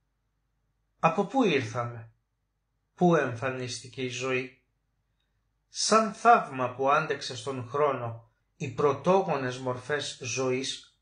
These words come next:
ακόμη ζουν στους θερμοπίδακες. Τους δίνουν το χρώμα τους. Ονομάζονται αρχαιοβακτήρια. Όλα τρέφονται από τη θερμότητα της γης. Όλα εκτός από τα κυανοβακτήρια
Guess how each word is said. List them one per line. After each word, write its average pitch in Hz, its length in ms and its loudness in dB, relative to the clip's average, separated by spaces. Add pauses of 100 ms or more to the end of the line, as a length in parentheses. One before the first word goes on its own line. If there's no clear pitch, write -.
ακόμη 160 540 2
ζουν 123 480 -6 (120)
στους - 560 -6
θερμοπίδακες. 131 1300 -4 (760)
Τους 170 220 0
δίνουν 202 340 2
το 180 140 0
χρώμα 160 580 2
τους. - 460 -16 (480)
Ονομάζονται 214 960 2
αρχαιοβακτήρια. 156 1300 -2 (680)
Όλα 143 420 6
τρέφονται 147 520 -2
από 139 200 0
τη 135 100 -8
θερμότητα 147 600 -2
της 143 200 -4
γης. 131 520 -10 (680)
Όλα 135 640 0 (140)
εκτός 262 500 -2
από 202 240 -6
τα 190 160 0
κυανοβακτήρια 156 1500 -2